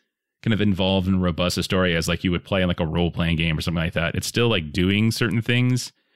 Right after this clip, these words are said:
and it's trying, and it's allowing that little bit of taste of immersion, uh, to to kinda blend together with, like, pretty cool mechanisms that actually create a really fun game. Uh, so this is Orange Nebula. They just had a game on Kickstarter about a month ago,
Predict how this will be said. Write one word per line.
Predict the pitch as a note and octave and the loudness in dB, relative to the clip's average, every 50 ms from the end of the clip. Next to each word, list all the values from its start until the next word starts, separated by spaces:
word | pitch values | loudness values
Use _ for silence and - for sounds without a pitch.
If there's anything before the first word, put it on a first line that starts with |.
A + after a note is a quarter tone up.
| _ - - | _ -4 0
and | G2+ F#2+ | 0 0
it's | - - | 0 -2
trying, | - - - G2+ F#2 F#2 G2 A2 A2+ A#2 A#2 A2+ A2 - | -6 -4 -2 0 2 2 4 4 2 2 2 0 0 0
and | G2+ F#2+ | 0 0
it's | F2+ - | 0 0
allowing | - F#2 F2+ F2 F2+ F#2+ F#2+ G2 G2 F#2+ | 0 0 0 2 2 2 2 2 2 2
that | F2+ E2+ C#2+ A#1+ | 0 0 -2 -2
little | F#2+ F#2+ G2 F#2+ | -2 0 0 0
bit | - G2+ F2 | 0 0 -2
of | D#2 - | -2 -6
taste | - - - F#2+ F2+ F#2 - - - - - | -6 -4 -2 0 0 0 -2 -6 -12 -10 -6
of | - G2 E2+ | -4 -2 0
immersion, | E2 E2 E2 E2+ F2+ F#2 G2+ - - A2 A#2 B2 C3 B2 G#2+ - - | 0 -2 -2 0 0 2 2 2 4 2 4 4 2 2 0 -4 -6
uh, | F2 F2+ F2 F2 E2 D#2+ D#2 - | -2 -2 0 0 0 -2 -2 -4
to | - - A2 G2+ F#2 F2 E2+ - - _ _ _ _ _ _ _ _ - | -4 -2 0 2 2 2 0 -2 -6 _ _ _ _ _ _ _ _ -6
to | - - | -4 0
kinda | - G2+ F#2+ F2+ - - - | 0 2 2 2 0 0 -2
blend | - - - - G#2 - A2 G#2+ G#2+ G#2+ A2 G#2 | -4 -8 -12 -10 -4 -2 0 2 4 4 4 4
together | G2 F#2+ F2 G2 G2 F#2+ F2+ F2+ F2 | 2 2 0 0 0 0 2 0 0
with, | F2 F2+ F2+ - | 0 0 -2 -2
like, | G2+ F#2 - - | -2 -4 -4 -4
pretty | - - A#2+ A#2 A2+ | -4 -2 -2 -2 -4
cool | - - B2 A#2+ A2+ A2 G#2+ G#2 F#2+ | -4 0 0 2 2 2 2 0 0
mechanisms | E2+ F#2 F2+ F2 - F#2+ F2 E2+ - F#2+ F2 E2+ E2 F2 - | 0 -2 -2 -2 -2 -2 -2 -2 -2 -2 -2 -2 -2 -4 -4
that | - F2+ E2 - - | -4 -4 -4 -4 -6
actually | F2 E2 - - F#2 E2 | -10 -8 -8 -4 -4 -4
create | D#2+ - - F2+ E2 D#2 - | -4 -2 -2 -2 -2 -2 -4
a | F2 | -4
really | D#2+ D2+ E2 F2 | -6 -6 -6 -8
fun | - - F2+ F2 F#2 | -6 -6 -6 -6 -6
game. | - - - G1+ G1+ - - G#2 _ - _ _ _ _ _ _ _ _ - | -6 -6 -6 -6 -8 -10 -12 -14 _ -20 _ _ _ _ _ _ _ _ -4
Uh, | - E2 E2 | -2 -2 0
so | - - G#2 G2 D2 C#2 - - - | 0 2 2 2 2 -2 -4 -6 -4
this | - G#2+ B2+ E3 | 0 2 2 2
is | E3 - | 2 0
Orange | - D3+ D3+ D3+ D3 C3 F#2+ | 2 2 4 4 4 4 4
Nebula. | F#2 G#2+ G#2+ A2 A#2+ A#2+ A#2 | 2 0 0 2 2 2 2
They | A2 G2+ G2+ | 2 2 0
just | G2 - D3 C#3+ D#3 - | -2 0 -2 -2 -2 -2
had | - - - C3+ C3+ B2+ | -6 -4 -2 0 2 2
a | G#2+ | 0
game | F#2+ F2 A2 - G2 G2+ G#2 G#2 G#2 F#2+ D#2+ | -2 -2 -2 0 0 2 2 2 0 0 -2
on | F2 F#2 F#2+ | -4 -6 -6
Kickstarter | - - - G#2+ - - - G2 F2+ F2 C#3+ F#2 F2 E2 D2+ - | -8 -6 -8 -8 -6 -2 -2 -2 0 0 0 -2 -2 -2 -4 -6
about | - - F#2+ F2 F#2+ F#2+ F2+ | -6 -6 -4 -2 0 0 0
a | F2 | 0
month | E2 E2 F2+ G2 G2+ G2 | -2 0 0 0 0 0
ago, | G2 F2 F2 E2 C2 A#1 - - - | 0 -2 -2 -2 -4 -4 -6 -8 -10